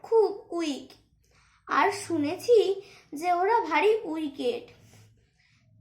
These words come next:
তবে ভূত কিনা ঠিক জানি না, কিন্তু অদ্ভুত একটা কিছু একবার আমি দেখেছিলাম। দেখেছিলাম রাঁচিতে, না, পাগলাগারোতে নয়,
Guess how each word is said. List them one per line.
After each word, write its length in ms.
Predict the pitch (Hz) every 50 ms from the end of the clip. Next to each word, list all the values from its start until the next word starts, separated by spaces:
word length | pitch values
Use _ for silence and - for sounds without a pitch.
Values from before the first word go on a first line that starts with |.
| _ _ -
তবে 580 | 311 285 285 359 440 392 262 254 285 277 269
ভূত 340 | - - - 311 339 403 - - -
কিনা 240 | 466 494 523 539
ঠিক 260 | 539 539 571 571 480 320
জানি 320 | 330 302 294 294 294 285
না, 240 | 285 269 262 - - - - - _ _ _ _ _ _ _ _ _ _ _ _ _ _ _
কিন্তু 600 | - 440 508 - - - 466 381 - - - - -
অদ্ভুত 480 | - 285 302 330 320 392 - - 508 523
একটা 480 | 523 523 539 523 523 494 440 349 311 294
কিছু 500 | - 381 392 392 403 466 427 - - - -
একবার 420 | - 277 285 285 277 285 392 415
আমি 220 | 466 480 539 508 339
দেখেছিলাম। 880 | 320 339 330 - - 339 330 330 320 311 285 269 254 247 247 247 - - _ _ _ _ _ _ _ _ _ _ _ _ _ _ _ _ _ _ _ -
দেখেছিলাম 800 | 311 254 302 359 - - 494 480 - 539 539 508 - 349 339 339
রাঁচিতে, 680 | 320 302 269 277 294 - 320 320 - - - - - - - - _ _ _ - _ _ _ _ _ _ _ _ - - - - - - - 392
না, 440 | 403 415 403 370 302 - - - - - _ _ _ - - - - _ - - - -
পাগলাগারোতে 880 | 339 311 277 285 277 269 269 285 294 339 381 403 440 466 453 494 494
নয়, 360 | 440 415 330 285 254 - -